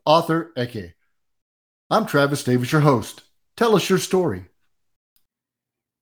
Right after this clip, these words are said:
Hey, everybody, welcome back to Author Ecke. I have Joe Goldberg today, a very accomplished, uh, writer. Um,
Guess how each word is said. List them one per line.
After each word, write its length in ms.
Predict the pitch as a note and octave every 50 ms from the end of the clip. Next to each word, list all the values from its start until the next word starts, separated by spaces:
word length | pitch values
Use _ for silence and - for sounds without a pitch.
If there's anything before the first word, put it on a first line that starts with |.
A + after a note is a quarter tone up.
| _ -
Hey, 100 | F#3 G#3
everybody, 440 | A3 G#3+ E3 D#3 C#3+ D#3+ E3 D#3+ D#3+
welcome 380 | D3 D3 D3+ D#3 - D3 C3 A#2
back 240 | C3+ C3+ C3 A#2+ -
to 120 | - B2
Author 240 | F#2 B2 C3 - B2
Ecke. 400 | A#2 C3+ C#3 - C#3+ C3+ C3 C3+
I 200 | G#2+ B2 A#2 A2+
have 220 | A2+ A2+ A2 G2+ G2+
Joe 280 | G2+ B2 B2+ C3 B2+
Goldberg 500 | A#2+ C3+ C#3 D3 D3+ B2+ C3+ C#3 C#3 C3 -
today, 580 | C3+ B2+ A#2+ C3 C3 C3+ D3 D#3+ F3+ E3 - _ _ _ _ - - - - _ _ -
a 300 | G#2+ A#2 A#2+ A#2+ A#2+ A#2
very 240 | C3 D#3 D#3 D#3
accomplished, 760 | C#3+ C3 - - C#3+ C#3+ C3+ - C3+ C3+ B2+ - - - -
uh, 480 | C3 B2 B2 B2 A#2+ A#2+ A#2+ A#2 A2+ A2
writer. 680 | G#2+ A#2 C3+ C#3+ D3+ D#3 D#3 D#3 D#3+ E3 E3+ E3 D#3+ C#3+ _ _ _ _ _ _ _ _ _ _ _ _ -
Um, 480 | G#2+ A2+ A#2+ A#2 A#2 A#2 A#2 G#2+ A#2